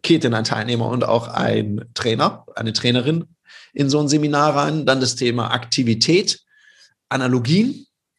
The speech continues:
Wer uns kennt, weiß, wir lieben Analogien. Dann, wir haben mal eine Podcast-Folge über den Anfängergeist gemacht.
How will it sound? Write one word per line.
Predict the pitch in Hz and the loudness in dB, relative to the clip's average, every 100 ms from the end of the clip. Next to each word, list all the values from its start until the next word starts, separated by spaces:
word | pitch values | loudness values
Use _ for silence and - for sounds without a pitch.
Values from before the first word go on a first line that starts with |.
| - | -4
Wer | 120 | -2
uns | 123 117 | 0 -2
kennt, | 143 147 | -4 -2
weiß, | 123 123 - | -2 -2 -2
wir | - - | -6 -6
lieben | 113 107 123 185 113 | -2 2 6 6 4
Analogien. | - 110 104 104 113 - - - _ - - - - - _ | -2 0 0 2 0 -2 -8 -18 _ -20 -18 -16 -16 -18 _
Dann, | 160 170 | 0 4
wir | 165 | 4
haben | 160 | 4
mal | 156 | 4
eine | 139 | 2
Podcast-Folge | 165 160 147 - 143 139 | 0 0 -2 0 -2 0
über | 127 | -2
den | 120 117 | -6 -6
Anfängergeist | 123 156 160 165 165 170 156 170 - - | -4 -4 -2 -2 -2 -2 -2 0 0 0
gemacht. | 185 226 - - | -4 -4 -8 -20